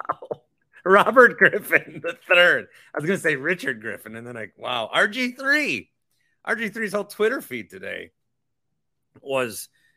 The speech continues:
trying to beg the Packers to get Brandon Cooks. What, like, so the,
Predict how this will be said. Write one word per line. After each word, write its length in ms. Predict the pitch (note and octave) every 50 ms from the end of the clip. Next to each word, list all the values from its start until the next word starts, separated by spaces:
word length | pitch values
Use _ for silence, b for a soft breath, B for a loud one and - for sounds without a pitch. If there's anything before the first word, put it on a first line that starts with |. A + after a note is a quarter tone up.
| _ _
trying 220 | - - D#3 D3+ C#3+
to 60 | C3+
beg 320 | A2 - C3 B2+ C#3 C3+
the 80 | C3 C3
Packers 440 | - - B2+ B2+ B2+ A#2+ A#2+ G#2+ G2+
to 60 | A#2
get 260 | G#2+ B2 A2 F#2+ _
Brandon 400 | - A2+ A2+ A#2+ B2 A#2 A2 G2
Cooks. 360 | - - C3 A#2 G2+ - -
What, 300 | - C#3+ F#3+ A3+ A3+ -
like, 200 | F#3 G3+ G3 - b b b b b b
so 180 | - G#3+ G#3
the, 120 | E3+ D3